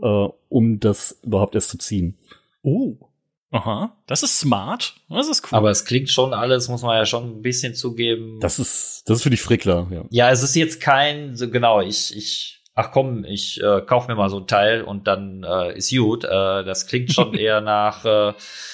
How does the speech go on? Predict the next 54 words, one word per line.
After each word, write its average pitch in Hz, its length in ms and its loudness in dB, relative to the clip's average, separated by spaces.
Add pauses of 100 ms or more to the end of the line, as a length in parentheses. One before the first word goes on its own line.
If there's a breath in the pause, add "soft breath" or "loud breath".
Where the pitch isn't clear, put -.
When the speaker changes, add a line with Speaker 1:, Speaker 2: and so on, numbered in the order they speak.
(280 loud breath)
Speaker 3:
sich - 460 0
gut 135 300 -4
auseinandersetzen, 110 680 0
wie 107 60 -10
du 104 60 -2
ja 101 100 4
schon 98 160 -2
sagtest, 92 460 -4
ne, 98 320 2
wie 95 80 -10
viel 92 320 -4
Speaker 1:
Das 104 180 -2
ist - 140 -6
für 139 60 4
Speaker 3:
ja. 123 60 2
Speaker 1:
die, 113 260 4
für 135 120 -2
die 123 100 2
Stellaris-Spieler, 117 1000 2
die 107 120 -2
gerne 107 400 2
jedes 110 400 0
einzelne 104 480 -2
Detail 107 360 0
noch 104 120 -2
mal 104 100 -2
perfekt - 420 -6
tweaken 104 280 -4
wollen, 85 220 -4
ne? 120 100 -4 (400 loud breath)
Wenn 120 260 4
man 120 240 6
einfach 135 440 0
nur 123 160 4
daheim 120 480 4
ist - 420 -2
und, 131 520 0
äh, - 40 -10
wie 117 680 -2
jetzt 123 260 2
hier 165 200 4
mit 131 160 0
zwei 120 280 2
I-T-Lern 131 640 2
im 117 300 -2
Homeoffice 123 640 0
und 107 220 -8
zwei 113 240 -2
Teenagern, 117 800 0
die 104 160 -2
sehr 104 180 0
nerdig 101 440 0
drauf 107 220 -2
sind, 117 280 0